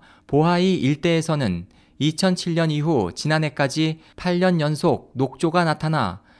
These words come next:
현지 관광업과 양식업이 큰 타격을 입었으며, 지난해 여름 랴오둥만, 창장하구, 주장하구, 항저우만 등지에서는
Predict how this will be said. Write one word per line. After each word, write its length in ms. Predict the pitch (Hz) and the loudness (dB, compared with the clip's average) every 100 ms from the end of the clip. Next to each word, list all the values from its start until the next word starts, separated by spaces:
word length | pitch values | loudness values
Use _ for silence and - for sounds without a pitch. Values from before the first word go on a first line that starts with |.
| _ | _
현지 520 | 180 185 170 175 117 - | 0 0 2 2 2 0
관광업과 920 | 131 147 165 160 151 - 170 160 98 | -6 -2 0 0 -2 0 0 0 -2
양식업이 760 | 117 131 151 151 165 131 87 - - _ | -2 -2 -2 -2 0 -2 -4 -10 -20 _
큰 280 | - 185 180 | -2 0 -2
타격을 520 | - 185 180 185 156 | -6 0 2 2 2
입었으며, 680 | 147 151 - 143 104 90 - _ _ _ - | 0 -2 -4 -2 -2 -4 -10 _ _ _ -8
지난해 420 | 160 175 175 165 | 0 2 2 2
여름 340 | 160 175 98 85 - - | 2 0 0 -6 -16 -2
랴오둥만, 800 | 120 151 165 170 165 131 92 87 _ _ | 2 2 2 0 0 0 0 -6 _ _
창장하구, 880 | - 175 170 165 156 151 151 156 156 - _ | -6 -4 0 0 0 -2 -2 -2 -4 -14 _
주장하구, 840 | - 131 165 165 170 170 120 80 - _ | -6 0 0 0 0 0 0 -2 -8 _
항저우만 760 | - 180 180 180 175 170 170 160 | -6 -2 2 2 2 2 0 0
등지에서는 800 | 160 151 156 147 156 156 90 | -2 0 0 0 -2 0 -2